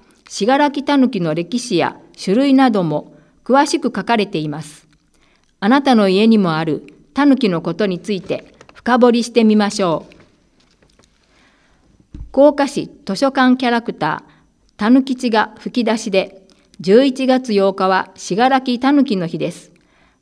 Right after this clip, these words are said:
この本でたぬきに詳しくなって、いろんなイベントに参加してみようと言っています。ピックアップ、信楽安土城、玄十庵、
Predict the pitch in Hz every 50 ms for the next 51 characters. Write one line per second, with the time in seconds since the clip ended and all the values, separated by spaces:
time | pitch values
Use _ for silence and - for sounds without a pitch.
0 | _ - 220 233 262 277 269 294 277 254 226 185 165 160 - - - - - -
1 | 262 285 277 254 262 220 196 180 170 - 208 226 262 - - - 202 190 180 180
2 | 175 - - - 175 165 - - - _ - - 175 180 214 226 226 240 254 247
3 | 247 240 233 254 254 247 247 254 240 233 233 233 233 - - - 196 226 247 247
4 | 269 262 262 - - 254 240 233 233 233 214 180 165 - - - _ _ - -
5 | 269 233 - - - - 180 180 165 160 151 160 - - - - _ _ _ _
6 | _ _ _ _ _ _ _ _ _ _ _ _ _ _ _ _ _ _ _ _
7 | _ _ _ _ _ _ _ - 262 269 277 - - 294 277 254 247 247 - -
8 | - 165 - - - _ _ _ _ _ _ _ _ _ _ _ _ _ _ _
9 | _ _ _ _ _ - - - 247 269 277 269 269 254 254 262 233 214 - -
10 | - - - _ - - 202 214 269 269 254 - 269 226 180 175 147 139 - -
11 | - - _ _ _ _ _ _ _ _ _ _ _ _ _ _ - 214 156 208
12 | 240 269 277 254 240 269 269 247 196 170 147 147 139 156 233